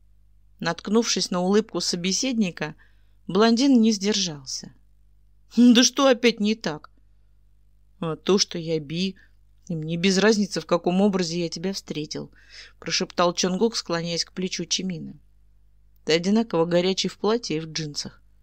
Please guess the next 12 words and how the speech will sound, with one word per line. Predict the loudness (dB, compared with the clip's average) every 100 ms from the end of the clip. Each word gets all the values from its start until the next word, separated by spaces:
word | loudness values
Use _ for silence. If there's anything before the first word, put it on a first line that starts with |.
| _ _ _ _
Кстати, | -18 0 0 0 -4 -6 -16 -20 _ _
дай | -2 4 6
мне | 6
свой | 4 0 0
телефон». | 0 0 -4 -10 -10 -14 _ _ _ _ _ _ _ _ -6
«Ну, | -4 -4 -4
ты | -6
ещё | -4 -4 -6 -10 _
зачем?» | -4 -2 -2 -2 -6 -16 -20 -20 -20 _
недоверчиво | -8 -2 0 0 0 -2
спросил | 0 0 2 0 0
Чимин. | -2 -4 -6 -12